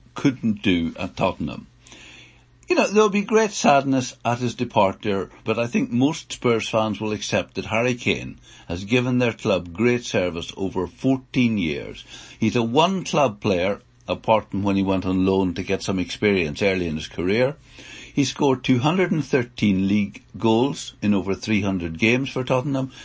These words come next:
and two hundred and eighty goals in all games.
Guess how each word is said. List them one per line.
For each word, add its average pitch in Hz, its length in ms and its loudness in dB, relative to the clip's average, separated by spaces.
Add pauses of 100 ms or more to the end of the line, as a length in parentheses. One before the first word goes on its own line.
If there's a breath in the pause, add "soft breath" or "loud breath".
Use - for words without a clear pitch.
(100 loud breath)
and - 200 -4
two 180 260 2
hundred 123 480 2
and 113 200 0
eighty 110 320 0
goals 82 600 -2 (140)
in 90 280 -4
all 107 300 2
games. - 600 -6